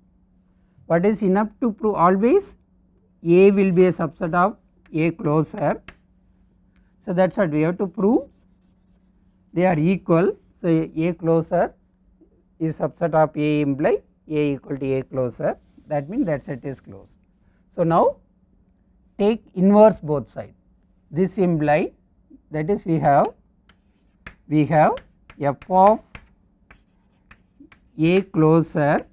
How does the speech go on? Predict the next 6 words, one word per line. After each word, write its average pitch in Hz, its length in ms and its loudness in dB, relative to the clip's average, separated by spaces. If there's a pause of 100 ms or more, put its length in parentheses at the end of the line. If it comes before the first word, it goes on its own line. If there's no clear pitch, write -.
(1200)
is 180 380 -2
subset 165 420 -6
of 190 240 4 (280)
f, 127 260 -6 (1160)
this 202 300 -2
imply 160 600 0